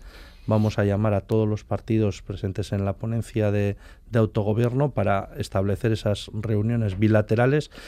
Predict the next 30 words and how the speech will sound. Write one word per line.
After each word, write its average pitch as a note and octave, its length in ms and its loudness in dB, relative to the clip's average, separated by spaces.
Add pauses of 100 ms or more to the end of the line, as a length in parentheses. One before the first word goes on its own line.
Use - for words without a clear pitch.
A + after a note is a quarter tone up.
(160)
y A#2+ 120 2
ver D#3 140 8
si - 140 -2
somos G#2 320 2
capaces A#2 480 0
de A#2 120 2
lo G2+ 140 0
que G#2 180 -2
yo G#2+ 320 2
an-, G#2 300 0
anunciaba G#2 560 0
el A2 80 -2
otro A2 240 0
día A2+ 180 2
en G#2+ 120 2
la, G#2+ 240 -2 (360)
en A#2 120 -2
la G#2 80 4
jornada G#2 460 4
de G#2+ 60 4
Eusko G#2 280 2
Ikaskuntza G#2 560 0
sobre G2+ 180 2
el F#2+ 60 4
autogobierno, G#2+ 460 2
a - 20 4
ver A#2 100 4
si G#2+ 60 0
somos A#2+ 240 0
capaces, C#3+ 500 0